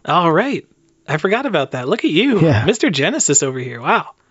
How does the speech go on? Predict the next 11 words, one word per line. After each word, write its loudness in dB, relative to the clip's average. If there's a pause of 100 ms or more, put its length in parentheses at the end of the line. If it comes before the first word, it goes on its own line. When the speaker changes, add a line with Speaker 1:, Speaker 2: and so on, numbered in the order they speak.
(440)
Speaker 2:
I 0
have 2
Outback 0
Joey. 2
I 4
have 2
the -2
Blockbuster 0
World 2
Championship. 0
I, 2